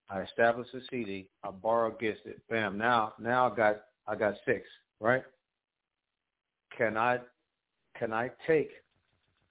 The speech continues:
the, the three and go to another financial institution and borrow against and put it and get another C D and borrow against it at the same time? Or do they look it up? Is it, uh, some type of system that says,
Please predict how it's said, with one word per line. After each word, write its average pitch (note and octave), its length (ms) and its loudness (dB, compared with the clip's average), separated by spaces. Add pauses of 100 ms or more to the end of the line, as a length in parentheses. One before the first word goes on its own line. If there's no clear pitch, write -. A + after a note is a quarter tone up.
the, A2 360 0
the A2 240 -2 (100)
three C#3 340 -2 (1040)
and G#2 100 -4
go A#2+ 240 4
to A2+ 120 -2
another B2+ 380 0
financial B2+ 400 -2
institution C#3 420 -8 (120)
and G#2 180 -6
borrow B2 380 4
against C3 280 -6 (180)
and G#2 160 -14
put D3 160 0
it B2+ 160 -6
and G#2+ 260 -10 (160)
get A#2 160 0
another C3+ 320 -2
C C#3+ 100 -2
D C#3 160 2
and G#2+ 140 -4
borrow C3 340 4
against C#3 280 -6
it B2+ 80 -6
at B2 120 -4
the B2 140 -12
same C3+ 240 -4
time? D#3 320 -2 (300)
Or G#2+ 160 0
do B2 160 0
they A#2+ 160 4
look C3 200 2
it C3+ 80 0
up? A#2 200 2
Is G#2+ 80 0
it, A2+ 180 -4
uh, A#2+ 80 2 (120)
some A#2 120 -6
type B2+ 240 2
of A2 140 -6
system C3 320 -4
that A#2+ 160 -4
says, B2+ 240 0